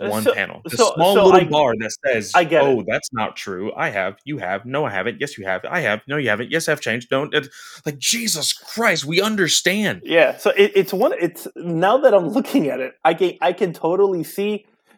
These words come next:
Speaker 1: because not only does Superman seem very, like, yes, if he's high above,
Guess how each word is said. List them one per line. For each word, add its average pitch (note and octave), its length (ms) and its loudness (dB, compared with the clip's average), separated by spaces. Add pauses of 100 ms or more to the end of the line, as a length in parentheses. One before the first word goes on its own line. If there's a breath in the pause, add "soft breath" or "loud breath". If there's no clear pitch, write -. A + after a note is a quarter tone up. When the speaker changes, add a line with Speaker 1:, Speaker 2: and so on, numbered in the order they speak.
(180)
Speaker 1:
because D3 640 0 (580)
not E3 280 2
only G#3+ 320 -2
does D#3 180 -6
Superman E3+ 640 -6
seem E3 560 -6
very, D3 320 0
like, C#3 260 0
yes, D#3 300 -2
if C#3 140 -2
he's C#3 200 -8
high C#3+ 260 2
above, C#3+ 500 2